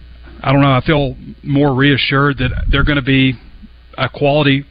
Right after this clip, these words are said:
quality team, I think, this year. And, you know, I've said things in the past about Arkansas, and people, um, you know, might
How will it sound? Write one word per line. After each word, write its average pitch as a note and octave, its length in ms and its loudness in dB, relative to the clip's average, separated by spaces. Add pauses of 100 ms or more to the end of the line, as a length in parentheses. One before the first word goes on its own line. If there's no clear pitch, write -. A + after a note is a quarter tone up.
(160)
quality C#3+ 320 0
team, E3 280 -2
I G#2+ 100 -2
think, B2 220 -2
this G#2+ 200 -2
year. A2+ 200 0
And, B2+ 360 -2 (340)
you G#3 80 0
know, F3+ 60 4
I've G3 140 0
said F3 240 -4
things D3+ 220 -4
in C#3 80 -4
the A#2+ 80 -6
past C#3 440 -2
about A#2+ 360 -4
Arkansas, B2+ 640 -2
and A#2+ 160 -2
people, B2 400 2 (600)
um, A#2 480 -4
you C3 100 0
know, B2+ 260 0
might C3 200 -2